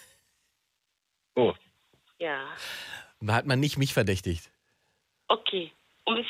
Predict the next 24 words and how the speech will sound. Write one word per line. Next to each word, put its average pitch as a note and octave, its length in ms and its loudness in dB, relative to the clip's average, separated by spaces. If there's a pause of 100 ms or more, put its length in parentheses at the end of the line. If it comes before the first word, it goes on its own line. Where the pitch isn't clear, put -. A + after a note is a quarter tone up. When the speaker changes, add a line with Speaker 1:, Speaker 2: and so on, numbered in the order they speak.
Speaker 2:
alles D#4 240 2
aufzuklären, A3+ 920 2
also G3 180 2
ich G#3+ 140 0
meine, A3 380 0 (880)
wir F#3 80 -6
müssen A#3 400 -2
ja A3 240 6 (100)
irgendwas A3 320 -4 (120)
aushalten, E3+ 680 0
ne? F#3 200 2 (420)
Speaker 3:
Wer B2 160 0
muss D3 160 2
was C3+ 80 0
Speaker 2:
Und G3 80 4
Speaker 3:
aushalten? A2 300 2
Speaker 2:
ich A3+ 260 0
bin C4+ 160 0
der, B3+ 100 6 (360)
nein, D4 440 4
ich - 140 -6
bin B3+ 140 4
der G#3+ 100 4
Meinung, C#4+ 640 2